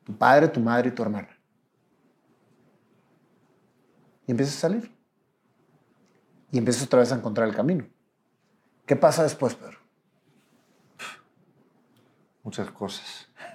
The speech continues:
Speaker 2: <laughs> Obviamente siempre he tenido como esa inseguridad.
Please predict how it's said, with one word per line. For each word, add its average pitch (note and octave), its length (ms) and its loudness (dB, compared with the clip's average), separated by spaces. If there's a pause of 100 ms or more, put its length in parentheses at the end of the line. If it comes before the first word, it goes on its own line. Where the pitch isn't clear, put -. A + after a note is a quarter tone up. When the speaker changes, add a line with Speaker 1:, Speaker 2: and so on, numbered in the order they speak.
(240)
Speaker 2:
<laughs> - 1500 -6
Obviamente D3+ 440 4
siempre D3 260 2
he - 20 -6
tenido C3 260 0
como C#3 160 -2
esa C#3 120 -2
inseguridad. A2 600 0